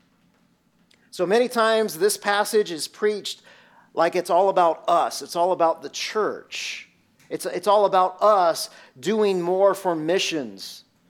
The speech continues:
and preparing people for evangelism. But let's look at this verse again. Verse thirty-eight. My question is this. Who's doing the work?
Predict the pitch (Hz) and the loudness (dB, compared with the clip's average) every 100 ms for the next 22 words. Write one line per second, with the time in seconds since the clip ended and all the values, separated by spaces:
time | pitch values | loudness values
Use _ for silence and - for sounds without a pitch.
0 | _ 165 165 - 175 196 202 185 196 196 | _ -10 -8 -8 -6 -4 -4 -4 -6 -6
1 | - 196 175 180 151 185 208 170 160 135 | -2 -2 0 -2 0 0 0 0 -2 -4
2 | 107 87 - _ _ _ _ _ _ _ | -6 -14 -20 _ _ _ _ _ _ _
3 | - 175 190 233 - 220 214 - 156 - | -6 -2 -2 -2 -6 -6 -8 -10 -10 -12
4 | - _ _ _ 160 160 - 117 - - | -14 _ _ _ -10 -10 -12 -14 -16 -18
5 | _ _ _ _ - 165 - 180 165 147 | _ _ _ _ -10 -10 -8 -8 -6 -4
6 | 131 87 - _ _ _ _ _ _ _ | -4 -6 -12 _ _ _ _ _ _ _
7 | _ _ - 143 - 220 - 160 123 - | _ _ -10 -8 -4 -4 -4 -10 -10 -8
8 | 127 - - _ _ _ 220 269 233 143 | -10 -10 -16 _ _ _ -6 -4 -6 -6
9 | 151 220 180 156 151 208 92 - | -4 -2 -2 -4 -4 -4 -6 -14